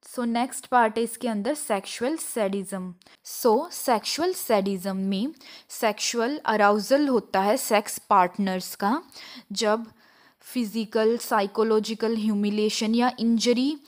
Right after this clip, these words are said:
हुई हो उनके साथ या किसी तरीके का टॉर्चर हुआ हो, तब जो सेक्स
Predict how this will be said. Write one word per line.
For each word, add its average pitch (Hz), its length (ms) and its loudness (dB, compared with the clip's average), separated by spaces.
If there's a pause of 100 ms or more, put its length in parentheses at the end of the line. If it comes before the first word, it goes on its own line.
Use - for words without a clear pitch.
(180)
हुई 233 200 2
हो 233 160 4
उनके 226 400 2
साथ 202 340 2
या 233 60 2
किसी 233 240 -8
तरीके 226 300 -2
का 247 120 -4 (140)
टॉर्चर 240 420 2
हुआ 214 220 4
हो, 208 320 0 (380)
तब 226 160 0
जो 247 140 2
सेक्स - 600 -4